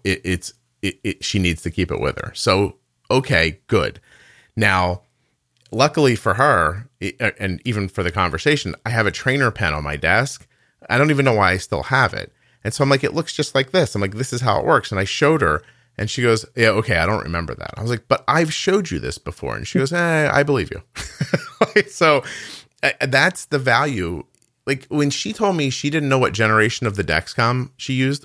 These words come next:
or that she, for years when she was younger, thought it was Om-,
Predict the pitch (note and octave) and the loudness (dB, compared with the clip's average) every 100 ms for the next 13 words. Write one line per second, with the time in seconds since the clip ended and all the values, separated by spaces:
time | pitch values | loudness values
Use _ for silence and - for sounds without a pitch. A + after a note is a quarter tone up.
0 | - A#2+ A2 A2 - B2 A2 - A2+ F#2 | 0 2 4 2 0 -4 -4 -2 -2 0
1 | G#2 A#2 A#2 G#2 A2 G2 G2 G2+ G#2+ A2 | 2 2 0 -4 -2 -2 0 2 2 2
2 | G#2 G2+ F#2+ F2+ - E2+ F2+ G#2 A#2+ | 2 4 2 0 -4 0 0 0 -4